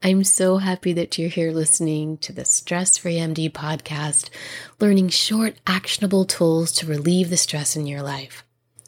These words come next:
And I've got some amazing news for you. I've created some short videos for you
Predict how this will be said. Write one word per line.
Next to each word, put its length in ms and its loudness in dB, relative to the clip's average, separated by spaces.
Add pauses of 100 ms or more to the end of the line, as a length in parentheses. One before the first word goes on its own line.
And 100 0
I've 80 -4
got 140 -2
some 160 4
amazing 560 2
news 260 4
for 140 -4
you. 260 -4 (560)
I've 160 0
created 540 2
some 240 2
short 560 0 (340)
videos 500 4
for 120 -6
you 320 -6